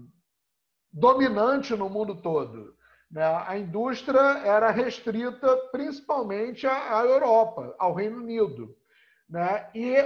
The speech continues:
o que ele fez foi exatamente apontar uma tendência que foi se confirmando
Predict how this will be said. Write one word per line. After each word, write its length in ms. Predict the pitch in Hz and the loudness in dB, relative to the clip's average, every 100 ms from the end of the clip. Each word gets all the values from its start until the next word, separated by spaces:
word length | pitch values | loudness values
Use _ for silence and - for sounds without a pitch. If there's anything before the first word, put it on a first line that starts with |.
| 277 | 0
o 120 | - | -6
que 100 | 277 | -4
ele 200 | 294 285 | -6 -6
fez 460 | - 226 233 269 - | -4 2 2 0 -6
foi 260 | - 254 | 0 0
exatamente 680 | 220 254 262 233 196 226 226 | 2 -2 -2 -6 -8 -10 -6
apontar 480 | 277 285 254 214 220 | -6 -4 -6 -2 0
uma 160 | 226 233 | 0 -4
tendência 760 | 254 269 226 226 214 - 113 - _ _ _ - | -6 0 2 2 -4 -12 -14 -14 _ _ _ -8
que 120 | 269 | -8
foi 340 | - 220 226 | 2 4 4
se 100 | 226 | 0
confirmando 1120 | 233 240 233 277 247 220 214 226 233 240 262 | -6 -6 -6 -8 -4 0 2 2 0 -4 -10